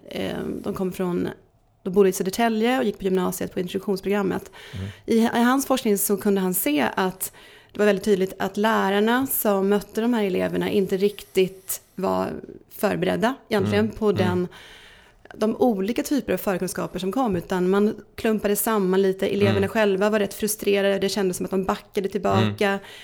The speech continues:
Speaker 1: Vissa kom från akademikerfamiljer, andra i-, inte
Speaker 2: Mm.
Speaker 1: alls. Och, och då pratade vi också en del om hur man ska få, hur man ska få skolorna att organisera sig, hur man ska öka kompetensen hos lärarna också.
Speaker 2: Mm.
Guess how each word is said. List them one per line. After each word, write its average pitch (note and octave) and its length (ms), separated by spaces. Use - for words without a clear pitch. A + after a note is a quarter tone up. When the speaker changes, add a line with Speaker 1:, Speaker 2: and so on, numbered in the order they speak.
Speaker 1:
Vissa G#3 480
kom G#3 240
från A#3 120
akademikerfamiljer, G3 1080
andra F#3 400
i-, G3 160
inte G3+ 260
Speaker 2:
Mm. F3+ 140
Speaker 1:
alls. F#3 340
Och, G3 400
och G3+ 60
då G#3+ 80
pratade A#3+ 320
vi G#3 120
också G3 200
en G3+ 100
del F#3 200
om F3+ 220
hur A#3 600
man F#3+ 240
ska F#3 220
få, F3+ 460
hur B3 160
man A#3+ 80
ska A#3+ 140
få G#3+ 260
skolorna B3+ 800
att G#3 280
organisera G#3 720
sig, G#3+ 280
hur G#3 140
man G3 140
ska G#3 140
öka G3 220
kompetensen G3+ 1000
hos F3+ 380
lärarna F3 520
också. - 260
Speaker 2:
Mm. F2+ 140